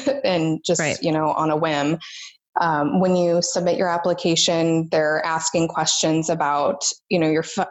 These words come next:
Speaker 1: financial stability, your pregnancy histories. They obtain your medical records from your pregnancies and deliveries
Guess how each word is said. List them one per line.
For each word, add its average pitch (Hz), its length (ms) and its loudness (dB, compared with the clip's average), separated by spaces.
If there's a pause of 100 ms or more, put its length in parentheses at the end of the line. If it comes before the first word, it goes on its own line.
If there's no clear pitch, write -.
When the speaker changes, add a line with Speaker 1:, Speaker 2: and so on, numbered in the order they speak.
Speaker 1:
financial 175 560 0
stability, 156 840 0 (280)
your 165 840 0 (120)
pregnancy 175 500 2
histories. 175 880 0 (260)
They 170 480 2
obtain 180 440 0
your 175 100 2
medical 170 420 -2
records 160 600 -2
from 170 260 -2
your 156 140 0
pregnancies 160 920 -2
and 190 160 0
deliveries 151 840 -2